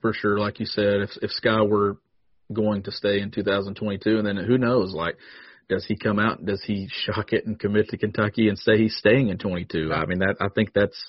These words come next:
it could still be on the table, Derek. I still, I, I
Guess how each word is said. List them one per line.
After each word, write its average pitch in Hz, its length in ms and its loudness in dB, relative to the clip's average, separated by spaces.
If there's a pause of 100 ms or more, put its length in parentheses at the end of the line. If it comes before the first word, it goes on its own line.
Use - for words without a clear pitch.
(540)
it - 120 -6
could 127 100 2
still 147 240 6
be 120 100 6
on 104 120 4
the 107 60 -6
table, 98 320 0
Derek. 98 280 2
I 104 40 2
still, 110 260 2 (100)
I, 95 380 0
I - 0 -